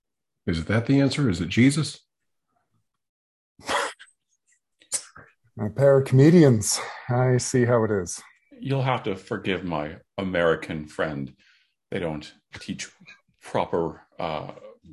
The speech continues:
Speaker 3: proper adherence to religious beliefs in the, in the New World.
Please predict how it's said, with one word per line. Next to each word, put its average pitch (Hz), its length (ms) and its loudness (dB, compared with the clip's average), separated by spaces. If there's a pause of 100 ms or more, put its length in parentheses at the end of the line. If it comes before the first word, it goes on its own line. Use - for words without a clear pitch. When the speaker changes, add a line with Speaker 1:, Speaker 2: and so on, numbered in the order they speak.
(180)
Speaker 3:
proper 110 400 -4
adherence 82 380 -2
to - 120 -8
religious 85 360 -4
beliefs 82 500 -8
in 78 80 -10
the, 76 240 -10
in 85 180 -8
the 82 60 -4
New 82 260 -2
World. 80 520 0